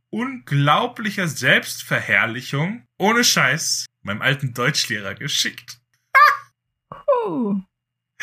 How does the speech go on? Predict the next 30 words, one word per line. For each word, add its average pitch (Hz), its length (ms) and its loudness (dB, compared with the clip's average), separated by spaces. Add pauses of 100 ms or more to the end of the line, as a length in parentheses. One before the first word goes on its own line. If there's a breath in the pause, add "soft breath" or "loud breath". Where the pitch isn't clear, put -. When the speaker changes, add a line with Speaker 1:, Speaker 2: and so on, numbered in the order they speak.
(500 loud breath)
Speaker 1:
Und 240 260 2
ich - 160 -2
cringe 285 520 4 (460)
jetzt 269 460 2
noch 233 280 4 (160)
weg. 240 360 4 (680 loud breath)
Wa-, 170 300 2 (260)
ich 190 200 0
hatte, 247 400 4 (460)
ich, 165 280 0
jetzt 180 200 2
mal 208 100 2
ganz 196 240 0
ehrlich, 156 300 2
ich - 140 0
hatte 139 160 -2
übelst 147 480 2
den 107 140 -6
Höhenflug, 107 560 -8
weil 110 280 4
das 117 200 -6
war 135 120 2
das 127 200 -4
zweite 214 280 -2
Buch, 240 200 -16
das - 160 -10
erste 190 380 -2
war 180 100 0
so, 156 220 -6
okay, 214 680 -6